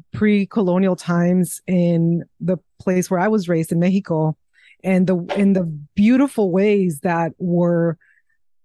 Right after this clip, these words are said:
in which, you know, the Virgin Mary appeared to, like, indigenous folks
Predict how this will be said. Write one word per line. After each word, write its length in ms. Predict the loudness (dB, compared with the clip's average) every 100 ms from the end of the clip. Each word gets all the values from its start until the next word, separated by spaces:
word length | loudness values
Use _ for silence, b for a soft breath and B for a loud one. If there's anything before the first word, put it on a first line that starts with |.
| _
in 200 | 0 2
which, 480 | 2 0 0 -8 -8 _ _ _ -4
you 120 | 0
know, 160 | 2 0
the 160 | -2
Virgin 380 | 0 0 2 2
Mary 640 | 2 2 2 2 2 2
appeared 520 | 0 -4 -2 0 0 0
to, 120 | 0
like, 160 | 0 0
indigenous 580 | 0 2 0 0 -2 -4
folks 680 | -2 0 2 0 -4 -10